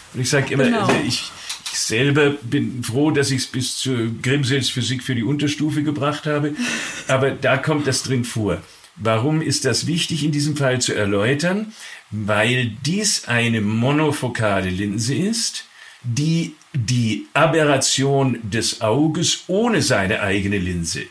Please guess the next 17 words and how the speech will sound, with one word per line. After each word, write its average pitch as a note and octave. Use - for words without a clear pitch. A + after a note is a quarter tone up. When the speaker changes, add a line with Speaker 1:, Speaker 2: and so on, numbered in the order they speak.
Speaker 1:
und B2
das A2
ist C3
in A#2
deinem F#2+
Wesentlichen, C3
was A2
da A2+
noch G2+
übrig C3+
bleibt, A#2+
ist -
die E2+
Hornhaut G#2+
als A#2+
sprechendes C3
Medium, D#3+